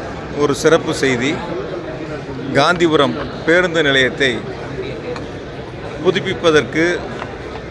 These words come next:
முப்பது கோடி ரூபாய் நிதிகளை வழங்கி மாண்பு முதலமைச்சர் அவர்கள் உத்தரவுகளை வழங்கியிருக்கின்றார்கள். அதேபோல சக்தி ரோடு சாலையை அகலப்படுத்துவதற்காக ஐம்பத்தி நாலு கோடி ரூபாய்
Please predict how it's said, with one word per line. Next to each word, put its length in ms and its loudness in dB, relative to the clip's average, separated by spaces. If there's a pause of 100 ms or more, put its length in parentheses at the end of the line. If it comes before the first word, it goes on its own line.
(500)
முப்பது 380 4
கோடி 240 4
ரூபாய் 400 4 (320)
நிதிகளை 540 2 (140)
வழங்கி 460 2
மாண்பு 380 2
முதலமைச்சர் 580 2
அவர்கள் 340 0 (360)
உத்தரவுகளை 640 0 (220)
வழங்கியிருக்கின்றார்கள். 920 0 (1300)
அதேபோல 580 4 (280)
சக்தி 500 0
ரோடு 280 2 (220)
சாலையை 680 4
அகலப்படுத்துவதற்காக 1160 2 (760)
ஐம்பத்தி 500 4
நாலு 280 6
கோடி 220 2
ரூபாய் 360 4